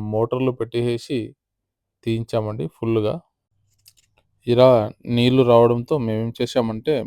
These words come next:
మ్యాటింగ్ కానీ పిల్లర్స్ రాడ్స్ కానీ టోటల్గా ప్రిపేర్ చేసి పెట్టామండి ఫుల్గా. అవి ప్రిపేర్ చేసేసి మనము రెడీ మిక్స్ తెప్పించేసామండి. రెడీ మిక్స్ తెప్పించేసి మొత్తం పిల్లర్స్ స్టాండ్ చేసి వన్ ట్వంటీ ఫైవ్ రేషియోలో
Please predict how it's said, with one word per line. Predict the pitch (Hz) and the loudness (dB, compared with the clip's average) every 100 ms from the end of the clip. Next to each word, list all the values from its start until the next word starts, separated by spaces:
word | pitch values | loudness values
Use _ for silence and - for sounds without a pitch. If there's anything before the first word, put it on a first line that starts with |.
| - | -6
మ్యాటింగ్ | 104 107 123 120 | -2 -2 -2 -8
కానీ | 110 110 107 110 _ _ - | -6 -6 -6 -10 _ _ -2
పిల్లర్స్ | 117 117 110 - | 2 2 0 0
రాడ్స్ | 107 104 113 | 0 0 -4
కానీ | 107 104 117 _ _ _ _ _ | -4 -4 -8 _ _ _ _ _
టోటల్గా | 113 110 117 120 | 0 2 2 2
ప్రిపేర్ | 117 113 101 120 - | 2 0 0 0 0
చేసి | 113 - | -2 -2
పెట్టామండి | - - 113 101 95 107 | -4 0 0 0 -2 -6
ఫుల్గా. | - 110 107 104 139 _ _ _ _ _ _ _ | -4 -2 -2 -2 -8 _ _ _ _ _ _ _
అవి | 113 | -6
ప్రిపేర్ | 107 104 - 120 | -4 -4 -2 -2
చేసేసి | 117 107 117 - 139 | -2 -4 -6 -2 -2
మనము | 117 107 104 104 | -2 -4 -4 -4
రెడీ | 104 101 110 | -2 -2 -2
మిక్స్ | 117 - | -4 -8
తెప్పించేసామండి. | 95 - 107 - 101 101 95 - 139 160 _ _ _ _ _ - | -14 -14 -8 -6 -4 -6 -8 -10 -14 -14 _ _ _ _ _ -16
రెడీ | 113 | -10
మిక్స్ | 113 107 - | -10 -10 -12
తెప్పించేసి | 107 117 107 113 107 131 | -12 -12 -8 -8 -4 -4
మొత్తం | 110 98 113 101 | -4 -6 -6 -8
పిల్లర్స్ | 104 101 107 - 110 101 - | -6 -6 -8 -6 -2 -2 -4
స్టాండ్ | - - 104 107 104 | -8 -2 0 0 -2
చేసి | 101 - 127 104 - _ _ _ 123 | -4 -2 -2 -2 -10 _ _ _ -4
వన్ | |
ట్వంటీ | 120 120 117 120 | 2 2 2 4
ఫైవ్ | 135 123 104 | 8 8 8
రేషియోలో | 107 107 - 113 117 | 4 2 4 4 6